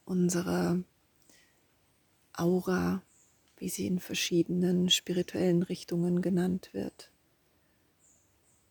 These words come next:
ist so das Feinstoffliche. Und auch das haben, ne, alles, alle Lebewesen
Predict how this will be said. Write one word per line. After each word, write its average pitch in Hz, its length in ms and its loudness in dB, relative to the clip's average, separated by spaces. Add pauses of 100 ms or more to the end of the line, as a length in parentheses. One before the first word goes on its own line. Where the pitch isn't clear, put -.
(880)
ist - 220 -2
so 196 100 0
das 185 180 4
Feinstoffliche. 196 1080 0
Und 190 160 -6
auch 180 120 -6
das - 320 -2
haben, 175 400 -4
ne, 247 280 -2 (920)
alles, 202 760 -2 (1400)
alle 190 180 0
Lebewesen 185 840 2